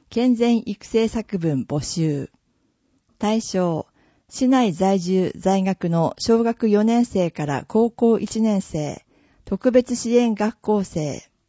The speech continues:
作文のテーマ、社会や世界に向けての意見、未来への希望や提案など。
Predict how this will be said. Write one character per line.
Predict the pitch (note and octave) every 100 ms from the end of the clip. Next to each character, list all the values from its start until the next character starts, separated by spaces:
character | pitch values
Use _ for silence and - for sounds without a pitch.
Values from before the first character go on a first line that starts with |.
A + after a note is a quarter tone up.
| _ _ _ _ _ _ _ _ _ _ _
作 | - G3+ -
文 | A3 B3+ B3
の | A#3+
テ | B3 A3+
ー | E3
マ、 | C#3+ - _ _ _ _ _ _
社 | - A#3+
会 | B3 A#3+ G3
や | D3+ D3
世 | - B3
界 | B3 A#3
に | G3 E3
向 | E3+
け | F#3+
て | F3+ F3+
の | D#3+
意 | -
見、 | - E3 C3+ A#2 _ _ _ _
未 | A3 C4
来 | C4+ A#3
へ | F3+
の | D#3 C3+
希 | - F3+
望 | G3 G3
や | F#3+
提 | F3 F#3+ G#3+ G#3
案 | G3
な | F#3+ E3+
ど。 | B2+